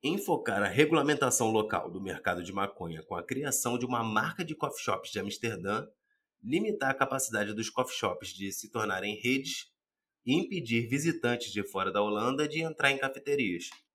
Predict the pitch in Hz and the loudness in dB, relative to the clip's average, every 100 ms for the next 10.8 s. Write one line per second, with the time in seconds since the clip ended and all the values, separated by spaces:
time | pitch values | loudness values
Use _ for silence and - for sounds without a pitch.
0 | _ _ _ 110 117 104 101 113 127 123 | _ _ _ -6 0 0 0 2 2 2
1 | 104 101 - 120 120 120 120 127 123 127 | -2 -2 -4 -2 -2 -4 -2 -2 0 0
2 | 123 131 143 - 147 151 - 170 131 127 | 0 -2 -6 2 2 2 0 0 2 2
3 | 117 113 113 113 117 117 110 85 110 131 | 0 -4 -2 -4 -4 -4 -4 -4 -4 -4
4 | 104 - - 113 110 104 113 - 123 123 | -6 -10 -8 -8 -6 -6 -4 -4 -4 -4
5 | 131 147 156 - 196 214 185 180 170 175 | -4 -2 -2 0 0 0 -4 -6 -4 -4
6 | 170 - 156 202 190 185 170 - 143 156 | -2 -2 -2 0 -2 -2 -6 -2 -2 0
7 | 170 - 233 247 156 127 131 131 135 - | -2 0 4 4 6 4 4 2 2 2
8 | 127 151 170 - - - _ _ 240 185 | 2 2 -2 -10 -20 -20 _ _ -2 2
9 | 147 151 - 135 139 165 - - - 135 | 2 2 4 4 4 -4 -10 -8 -4 0
10 | 139 143 139 147 147 117 87 85 | 2 0 0 -6 -2 0 0 -4